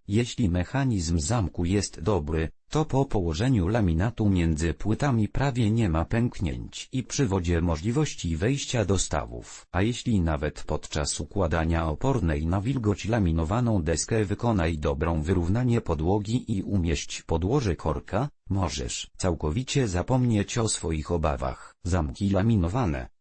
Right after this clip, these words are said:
które są wrażliwym miejscem powłoki, mogą być nasycone powierzchownie lub głębokie.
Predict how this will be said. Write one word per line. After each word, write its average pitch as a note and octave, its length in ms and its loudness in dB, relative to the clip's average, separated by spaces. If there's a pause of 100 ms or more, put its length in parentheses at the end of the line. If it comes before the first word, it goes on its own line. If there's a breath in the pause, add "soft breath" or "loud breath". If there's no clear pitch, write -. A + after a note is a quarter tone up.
które A2+ 320 0
są F2 320 2
wrażliwym F2 760 2
miejscem G#2+ 560 2
powłoki, C#2+ 720 -4 (200)
mogą A2 440 2
być E2+ 240 0
nasycone A2 580 0
powierzchownie A#2 800 0
lub E2+ 240 0
głębokie. D2+ 720 -2